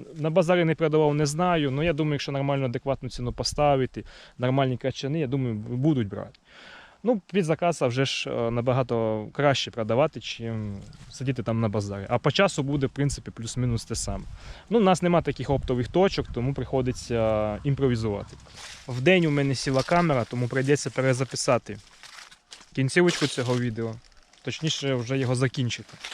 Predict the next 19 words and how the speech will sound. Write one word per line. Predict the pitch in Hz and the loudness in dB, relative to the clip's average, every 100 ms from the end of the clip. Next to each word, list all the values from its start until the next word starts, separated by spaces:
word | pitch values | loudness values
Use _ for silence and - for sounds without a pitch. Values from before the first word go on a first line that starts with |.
| - | -14
Фінальне, | - 139 151 156 147 135 | -4 2 4 4 4 2
якби, | 131 131 | 0 2
завершення, | 139 156 135 120 107 | 4 4 4 0 -4
можна | 107 104 - | -4 -4 -8
сказати. | 107 107 104 101 - - - - - - - - - - - - | -10 -10 -10 -12 -14 -20 -14 -12 -10 -12 -10 -8 -8 -8 -10 0
Ми | 208 | 0
підсумуємо | 220 202 220 208 185 151 131 | 2 0 2 4 4 4 2
зараз | 127 127 120 | 2 2 0
в | - | -2
кінці | 139 - 147 | -4 -2 -2
відео | 151 135 127 117 110 - - | -2 0 0 0 -4 -12 -8
те, | - 190 | 0 0
що, | 185 - - 135 123 117 110 - | 2 -2 -2 -2 0 0 -2 2
перше, | 151 135 - 120 107 104 | 2 4 0 -4 -6 -6
кукурудза | - 151 151 170 135 | -10 -4 -2 0 0
дійсно | 131 156 151 139 131 117 107 - _ | 0 -2 -2 -2 0 -2 -6 -12 _
користується | 127 123 - 143 - | -4 -4 0 -2 -2
спросом, | 123 - 135 117 - 101 | -6 0 0 0 -4 -2
попитом. | 139 131 117 - | 0 0 0 -8